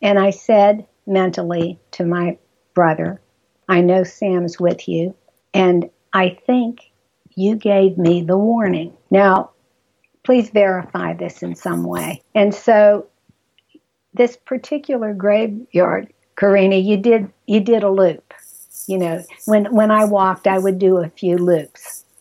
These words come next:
And on the second loop, I'm going up the pathway, and there is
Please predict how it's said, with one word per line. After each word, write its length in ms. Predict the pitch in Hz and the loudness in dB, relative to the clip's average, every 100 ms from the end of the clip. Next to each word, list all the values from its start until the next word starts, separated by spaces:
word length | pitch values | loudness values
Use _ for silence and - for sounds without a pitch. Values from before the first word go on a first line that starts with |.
| - - - - - | -20 -20 -20 -14 -2
And 520 | 196 190 190 185 - _ _ _ | 0 2 0 -2 -6 _ _ _
on 200 | 202 196 | -2 0
the 100 | 185 | -2
second 600 | 180 _ 247 262 277 262 | -4 _ -6 -4 -2 -2
loop, 400 | 233 180 143 - _ _ | 0 -2 -2 -14 _ _
I'm 200 | 180 180 | -4 -2
going 440 | 202 202 190 190 - | 0 2 2 -2 -4
up 240 | - 247 254 _ _ | -2 -2 -2 _ _
the 100 | 226 | -6
pathway, 920 | - 214 190 175 - - 160 147 156 - _ _ _ - | -4 -2 -2 -4 -6 -6 -6 -6 -10 -16 _ _ _ 0
and 200 | 190 190 | 2 2
there 340 | 208 233 - | 2 2 -2
is 320 | 208 196 180 | -2 -2 -4